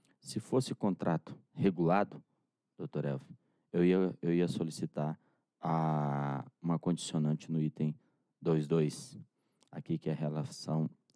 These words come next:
à transferência da integralidade das cotas dentro do prazo de cento e vinte dias, o que,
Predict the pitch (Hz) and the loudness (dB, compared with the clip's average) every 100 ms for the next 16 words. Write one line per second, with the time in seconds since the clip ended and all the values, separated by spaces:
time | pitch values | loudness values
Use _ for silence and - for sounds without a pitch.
0 | _ 82 82 80 78 76 76 71 - _ | _ -4 0 0 0 0 -2 -4 -6 _
1 | - 98 87 - 87 85 82 80 80 82 | -12 0 0 0 0 0 0 0 0 0
2 | 78 76 76 73 76 78 78 - - 73 | 0 0 0 0 0 0 0 -2 -2 -2
3 | - 73 - _ _ _ _ 82 85 82 | -2 -10 -12 _ _ _ _ 0 2 0
4 | 85 80 78 76 69 - 78 - 85 82 | -2 0 2 0 -4 -4 -4 -4 -12 -12
5 | 107 113 123 - _ _ _ _ _ _ | -4 -2 -2 -6 _ _ _ _ _ _
6 | _ 160 - 120 117 | _ -12 -4 0 0